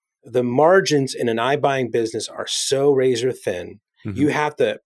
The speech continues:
Speaker 1: really run your company and watch every single transaction almost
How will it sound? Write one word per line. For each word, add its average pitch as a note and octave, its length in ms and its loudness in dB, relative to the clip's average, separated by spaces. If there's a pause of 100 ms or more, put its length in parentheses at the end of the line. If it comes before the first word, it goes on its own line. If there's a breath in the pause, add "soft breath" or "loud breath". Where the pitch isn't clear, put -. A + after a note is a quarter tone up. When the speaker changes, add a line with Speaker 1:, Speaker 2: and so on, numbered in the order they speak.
(140)
Speaker 1:
really D3 420 4
run C3+ 240 0
your A#2+ 140 -2
company G2 600 -6 (280)
and G2+ 140 -10
watch B2 380 -2
every C#3+ 380 -2
single B2+ 360 -4
transaction A2+ 680 -4
almost F#2 560 -12